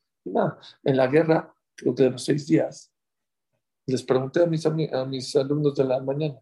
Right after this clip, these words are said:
"Oye, atacó Egipto, atacó Jordania, atacó Líbano,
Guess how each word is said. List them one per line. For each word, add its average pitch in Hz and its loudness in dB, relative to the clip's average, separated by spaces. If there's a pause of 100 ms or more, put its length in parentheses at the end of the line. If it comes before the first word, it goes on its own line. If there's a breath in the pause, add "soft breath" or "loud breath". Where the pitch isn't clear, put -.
(120)
"Oye, 135 -2 (2500)
atacó 147 2
Egipto, 123 -4 (580)
atacó 120 -2
Jordania, 131 -6 (540)
atacó 143 2 (300)
Líbano, 127 -2